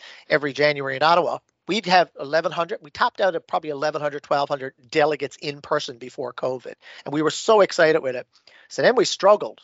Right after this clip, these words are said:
during covid. Well, we can't, we're not allowed to have a conference.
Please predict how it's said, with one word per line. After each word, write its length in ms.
during 200
covid. 380
Well, 120
we 80
can't, 300
we're 100
not 180
allowed 400
to 40
have 200
a 40
conference. 480